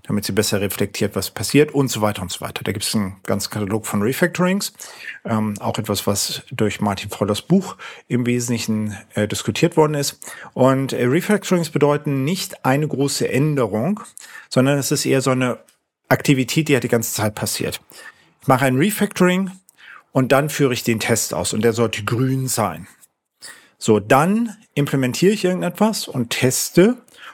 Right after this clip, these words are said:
und dann sollte eben der Test grün sein am Ende der Implementierung und dann refactor ich wieder und mache wieder einen Test. Das heißt, im Prinzip vor und nach der Implementierung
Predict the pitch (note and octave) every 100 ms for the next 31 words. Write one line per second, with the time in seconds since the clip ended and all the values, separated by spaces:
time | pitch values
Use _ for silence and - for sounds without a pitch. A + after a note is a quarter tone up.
0 | _ D#3 C3 C3+ C3 C3 D3 - A#2+ A#2+
1 | A2+ G#2+ A2 G#2 A2 _ - C#3+ - A#2
2 | - - - - A2+ F#3+ G#3+ F3+ E3 B2
3 | B2+ B2+ A2+ G#2+ G#2+ G#2+ G#2 F#3+ G3+ G3+
4 | G#3 - _ _ - - _ _ C#3 C#3+
5 | D3 C#3 - - B2+ C3 C#3 C#3 C#3 C#3
6 | C3+ - A#2+ - C3+ C3+ A#2+ A#2+ A#2+ B2+
7 | B2+ G#2+ G#2 E2+ - F2+ - A#2 C3 C3
8 | - - - - - C3+ D3 C#3+ - G#3+
9 | - - - F#3 F#3 C3+ C#3 C#3+ D#3 D3
10 | D3+ C3+ B2+ - D3 C3+ C3+